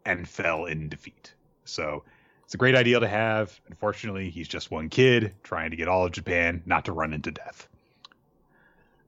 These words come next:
Uh, what we see in this chapter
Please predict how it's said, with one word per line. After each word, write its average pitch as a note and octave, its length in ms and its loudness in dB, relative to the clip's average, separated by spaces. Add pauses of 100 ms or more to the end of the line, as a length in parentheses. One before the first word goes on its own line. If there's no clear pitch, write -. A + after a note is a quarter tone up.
(120)
Uh, B2 440 6 (840)
what C4 160 4
we A#3+ 140 0
see G2 720 -4
in G#2 140 -6
this F#2 180 -6
chapter G#2+ 640 -2